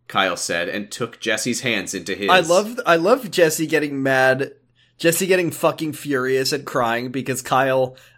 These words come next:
Speaker 2: seemingly decided, "Well, if she's running away from me, she probably doesn't want me to catch up to her. I'll let, I'll let her go on her own." And she's like, "How dare he stop chasing me?"
Speaker 1: Yeah, she's a
Speaker 2: She's a
Speaker 1: very
Speaker 2: fucking
Speaker 1: unpleasant
Speaker 2: sicko.
Speaker 1: character with a terrible
Speaker 2: Yeah, she's
Speaker 1: personality.
Speaker 2: horrible.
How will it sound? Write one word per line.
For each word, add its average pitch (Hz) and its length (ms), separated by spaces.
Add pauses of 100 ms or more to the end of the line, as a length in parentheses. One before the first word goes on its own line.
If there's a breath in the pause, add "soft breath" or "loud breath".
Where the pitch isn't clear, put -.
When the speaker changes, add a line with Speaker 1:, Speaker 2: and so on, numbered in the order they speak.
(160 soft breath)
Speaker 2:
seemingly 175 520
decided, 135 600
"Well, 151 300
if 139 80
she's 131 220
running 143 260
away 123 260
from 113 180
me, 104 100
she 117 140
probably 120 380
doesn't 110 280
want 113 180
me 110 80
to 104 80
catch 113 300
up 117 160
to 107 180
her. 101 140
I'll 131 180
let, 120 180
I'll 123 260
let 113 180
her 104 100
go 104 280
on 104 180
her 104 160
own." 104 260
And 104 120
she's 113 180
like, 113 140
"How 233 200
dare 202 320
he 175 220
stop 165 360
chasing 151 480
me?" 131 360 (680 soft breath)
Speaker 1:
Yeah, 208 160
she's 113 260
a 107 300 (480)
Speaker 2:
She's 117 160
a 117 40
Speaker 1:
very 135 140
Speaker 2:
fucking 139 200
Speaker 1:
unpleasant 139 360
Speaker 2:
sicko. 95 60
Speaker 1:
character 131 380
with 95 140
a 101 40
terrible 117 280
Speaker 2:
Yeah, 120 60
she's 120 60
Speaker 1:
personality. 113 600
Speaker 2:
horrible. 120 680